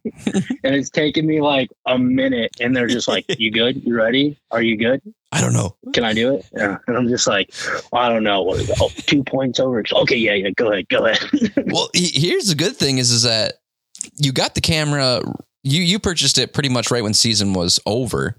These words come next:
Speaker 2: but y-, you didn't have it for Snow
Speaker 1: Yeah.
Speaker 2: Goose season, did you?
Speaker 1: No, dude, I, I actually saved up every single dollar of my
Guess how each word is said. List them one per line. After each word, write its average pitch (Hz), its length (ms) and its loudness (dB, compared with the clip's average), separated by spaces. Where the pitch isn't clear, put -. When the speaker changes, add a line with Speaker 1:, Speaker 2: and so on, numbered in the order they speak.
Speaker 2:
but 101 120 2
y-, 107 160 -6
you 147 160 0
didn't 160 200 0
have 135 160 2
it 104 100 -2
for 113 100 -2
Snow 123 180 0
Speaker 1:
Yeah. 135 40 -6
Speaker 2:
Goose 110 200 0
season, 95 220 0
did 95 160 0
you? 139 140 0
Speaker 1:
No, 151 400 4
dude, 143 200 2
I, 143 360 0
I 143 80 4
actually 156 480 2
saved 135 460 -2
up 131 160 -2
every 135 340 0
single 131 420 -2
dollar 113 480 0
of 107 60 0
my 107 200 0